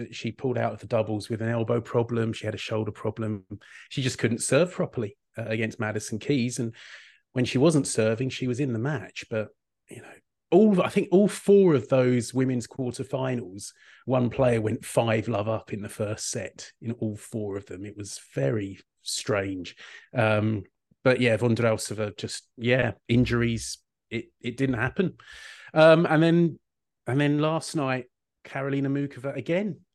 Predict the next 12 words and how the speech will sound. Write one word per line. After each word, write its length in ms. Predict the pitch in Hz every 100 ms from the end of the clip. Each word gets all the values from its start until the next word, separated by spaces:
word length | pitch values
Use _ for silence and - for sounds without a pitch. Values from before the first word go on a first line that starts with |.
| - 107 - _
uh, 60 | 131
uh, 400 | - - - - 127 -
not 400 | 135 147 165 -
helped 520 | - 156 147 139 -
by, 360 | 127 123 120 120 _
I 60 | 135
mean, 160 | 139
she 180 | 127 -
played 480 | 131 151 151 135 117 -
Sorana 460 | - - 131 127 123
Cirstea 840 | - 123 - 131 120 107 - 113
with, 160 | 110